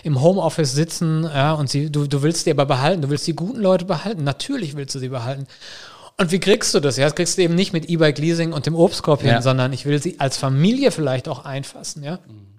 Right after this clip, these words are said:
Speaker 1: Und wir haben heute Morgen auch ein tolles Gespräch gehabt mit einer Agentur hier in Köln, ähm, mit denen wir zusammenarbeiten, der gesagt hat, ja, hey, wir müssen ja trotzdem, wir sind eine Agentur, wir müssen trotz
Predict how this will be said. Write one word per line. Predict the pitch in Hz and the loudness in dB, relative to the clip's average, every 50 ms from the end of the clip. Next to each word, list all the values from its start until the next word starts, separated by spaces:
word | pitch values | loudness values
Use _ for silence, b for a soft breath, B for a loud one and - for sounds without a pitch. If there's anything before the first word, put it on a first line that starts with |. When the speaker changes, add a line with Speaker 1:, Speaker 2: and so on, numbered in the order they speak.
| _ - - | _ -8 -4
Speaker 1:
Und | 160 147 | 0 2
wir | 156 | 2
haben | 160 180 | 4 4
heute | 170 175 160 | 4 2 4
Morgen | 160 170 180 180 160 | 6 6 6 6 4
auch | 151 151 - | 2 2 2
ein | 165 160 | 2 4
tolles | - 156 170 165 156 - | 4 4 4 4 2 2
Gespräch | - 147 - - 160 160 - | 0 -2 0 2 2 2 2
gehabt | - 160 151 - | 2 0 0 0
mit | 151 139 - 147 | 0 -2 0 0
einer | 139 131 | 0 2
Agentur | 135 131 143 139 - - 214 226 | 2 2 2 0 0 0 2 2
hier | 196 175 160 147 | 4 4 2 2
in | 139 143 | 0 -2
Köln, | - - 160 160 170 170 B B B B B B B B B B B | -2 0 0 2 0 0 B B B B B B B B B B B
ähm, | - 143 127 127 127 131 139 147 156 | 0 2 4 4 4 4 2 2 0
mit | 156 143 131 - | 0 0 2 2
denen | 139 139 139 | 2 2 0
wir | 139 | -2
zusammenarbeiten, | 139 - 147 135 151 165 175 160 147 139 135 139 151 151 139 | -4 -4 -4 -4 -2 -2 -2 -2 0 0 0 0 -2 -2 -2
der | 139 139 139 | -2 -2 -2
gesagt | 139 131 135 143 143 - | -2 -2 -2 -4 -2 -4
hat, | 151 143 | -6 -4
ja, | - 139 | -4 -4
hey, | 127 113 147 170 160 | -2 0 0 2 2
wir | 143 | 2
müssen | 139 143 139 - 135 | 2 0 0 0 -2
ja | 123 | -2
trotzdem, | 120 - - 165 180 - 160 135 | -2 0 0 0 0 0 0 2
wir | 127 | 2
sind | 120 139 151 | 2 2 0
eine | 139 135 127 | 2 2 2
Agentur, | 127 127 139 135 - 202 | 4 2 2 2 0 0
wir | 156 | 0
müssen | 147 135 135 135 | 2 0 0 -2
trotz | - - - - 190 196 - - - | -4 -4 -2 -2 -2 -2 -4 -8 -12